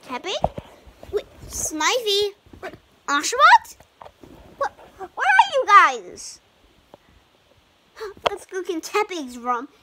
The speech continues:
Tepig, Tepig! Well, Tepig. Tepig? What? Where are you?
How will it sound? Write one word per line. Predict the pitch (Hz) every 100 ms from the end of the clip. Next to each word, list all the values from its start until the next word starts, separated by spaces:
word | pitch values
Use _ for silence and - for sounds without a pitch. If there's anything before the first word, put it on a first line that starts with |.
| _
Tepig, | - 370 381 381 359 349 285 _ _ _ -
Tepig! | - 440 508 466 427 427 427 - _ _ _ _
Well, | 359 370 370 370 _ _ - - _ -
Tepig. | - 392 - - - - - - - - - - - - _ _ - - - _ - _ _ _ - -
Tepig? | - 320 330 392 - _ _ _ _ _ _
What? | 480 - _
Where | 392 466 -
are | - 679 740 311
you? | 214